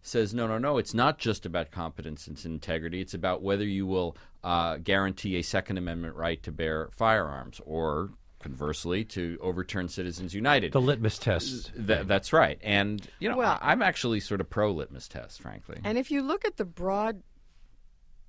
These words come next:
Speaker 3: spectrum of American history, what you can see is that after the failed court packing plan, we had an extraordinary period which, um,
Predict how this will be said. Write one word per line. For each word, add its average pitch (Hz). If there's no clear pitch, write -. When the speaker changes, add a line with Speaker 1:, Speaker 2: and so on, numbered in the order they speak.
Speaker 3:
spectrum 180
of 143
American 160
history, 185
what 196
you 202
can 175
see 254
is 170
that 160
after 208
the 160
failed 185
court 277
packing 143
plan, 120
we 233
had 262
an 233
extraordinary 214
period 156
which, -
um, 170